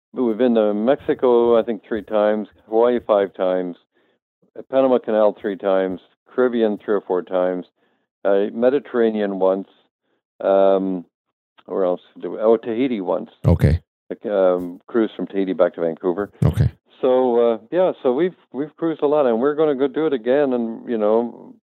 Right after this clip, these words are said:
Speaker 1: uh, we, we, we try and do one or two a year.
Speaker 2: Okay.
Speaker 1: Uh, we've done one so far this year. We're gonna do one in the fall. My wife wants to go, uh, to the Caribbean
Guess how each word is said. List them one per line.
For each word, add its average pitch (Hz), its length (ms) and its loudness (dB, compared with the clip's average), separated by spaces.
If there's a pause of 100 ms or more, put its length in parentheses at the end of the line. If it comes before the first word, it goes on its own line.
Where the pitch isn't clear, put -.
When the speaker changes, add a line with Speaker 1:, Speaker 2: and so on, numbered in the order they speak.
Speaker 1:
uh, 98 320 0
we, 101 380 -2
we, 117 340 -2 (180)
we 131 120 -2
try 143 180 0
and 127 100 2
do 120 120 -2
one 120 180 -6
or 117 80 -2
two 117 240 -6
a 110 40 -4
year. 110 420 -4 (100)
Speaker 2:
Okay. 90 300 2 (200)
Speaker 1:
Uh, 98 60 -2
we've 101 140 -2
done 110 180 2
one 107 260 0
so 127 160 -2
far 113 200 2
this 107 220 -4
year. 117 200 0
We're 104 120 -2
gonna 95 100 -2
do 98 100 0
one 104 140 0
in 101 100 -2
the 92 160 -6
fall. 110 460 0 (720)
My 107 100 4
wife 120 300 4
wants 113 280 2
to 101 140 -2
go, 110 420 4
uh, 98 320 0
to 113 60 -6
the 101 80 0
Caribbean 110 520 0